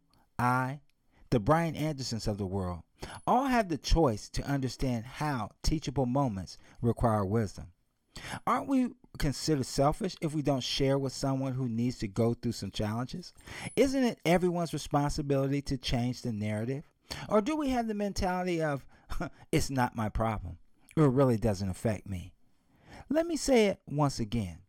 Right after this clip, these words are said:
Yesterday, I was consumed with worry. Today, I choose to believe, so tomorrow I will create my legacy.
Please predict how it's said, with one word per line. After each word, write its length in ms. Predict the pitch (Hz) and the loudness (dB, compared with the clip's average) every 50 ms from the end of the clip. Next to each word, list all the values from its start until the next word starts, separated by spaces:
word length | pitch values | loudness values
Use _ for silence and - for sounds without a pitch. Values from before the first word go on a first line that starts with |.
| _ _ _ _ _ _ _ _ _ _ _ _ _ _ _ _ _ _ _ _ _ _ _ _ _ _ - - - - - _ - | _ _ _ _ _ _ _ _ _ _ _ _ _ _ _ _ _ _ _ _ _ _ _ _ _ _ -20 -20 -20 -20 -20 _ 0
Yesterday, 720 | 135 143 165 165 - - 120 98 98 90 85 85 82 - _ _ _ _ _ _ _ _ | 4 6 6 6 6 4 0 0 0 -2 -4 -4 -8 -10 _ _ _ _ _ _ _ _
I 100 | - 123 | 0 2
was 160 | 110 101 - - | 2 0 0 -2
consumed 440 | - 98 - - - 120 110 107 | -2 -4 -2 0 2 2 2 2
with 140 | 101 101 - | 0 -4 -4
worry. 500 | 101 95 95 95 90 85 82 76 87 - - _ _ _ _ _ _ - - - - | -4 -2 -2 -2 -2 -4 -6 -8 -12 -18 -20 _ _ _ _ _ _ -20 -20 -20 -4
Today, 600 | - - 139 113 98 113 127 113 92 87 87 95 - _ _ _ _ _ _ - | 2 4 4 4 4 4 4 4 2 -2 -6 -12 -18 _ _ _ _ _ _ -2
I 120 | 117 123 | -2 -2
choose 280 | 117 - - 123 110 - | 0 2 2 2 2 0
to 100 | - 107 | -2 -2
believe, 580 | 92 104 104 107 110 107 98 90 87 87 90 - - _ _ _ | -2 -2 0 0 0 -2 -2 -4 -6 -8 -12 -14 -18 _ _ _
so 180 | - - - 107 | -4 0 0 2
tomorrow 600 | - - 113 104 107 113 107 98 90 87 85 - _ | 4 4 2 4 6 4 4 4 2 0 -4 -6 _
I 140 | - 104 104 | -4 -2 -2
will 120 | 95 92 | -2 -2
create 360 | - - - 92 95 92 - - | -2 -2 -2 -2 -2 -2 -4 -6
my 160 | 92 87 85 | -6 -6 -6
legacy. 600 | 85 90 87 82 78 85 - - - - - | -6 -6 -6 -6 -8 -10 -10 -12 -12 -16 -18